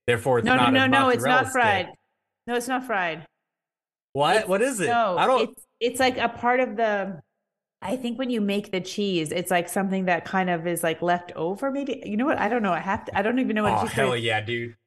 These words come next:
Speaker 2: But though it's not fried, it tastes like it, it's, um, it's like pieces of cheese. Like, we usually get them in a bag, and they're, like, all
Speaker 1: Well,
Speaker 2: kind of various sizes, and they're, they're hard, and they're, like,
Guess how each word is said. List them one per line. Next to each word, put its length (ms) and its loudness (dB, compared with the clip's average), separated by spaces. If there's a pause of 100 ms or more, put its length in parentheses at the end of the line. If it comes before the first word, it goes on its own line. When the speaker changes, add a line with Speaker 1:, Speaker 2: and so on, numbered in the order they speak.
(260)
Speaker 2:
But 200 2
though 160 6
it's 160 2
not 200 4
fried, 280 4
it 100 2
tastes 300 -2
like 240 0
it, 280 -4
it's, 300 -6
um, 580 0 (600)
it's 100 -8
like 220 -2
pieces 340 -4
of 140 -2
cheese. 180 -6
Like, 160 -2
we 120 -2
usually 200 0
get 220 -2
them 80 -4
in 80 -2
a 60 -2
bag, 420 0 (680)
and 160 -2
they're, 220 2
like, 260 -2
all 160 0
Speaker 1:
Well, 100 -4
Speaker 2:
kind 140 0
of 80 -4
various 380 0
sizes, 640 -2
and 280 -4
they're, 220 0
they're 200 0
hard, 540 0 (520)
and 180 -2
they're, 160 0
like, 200 -4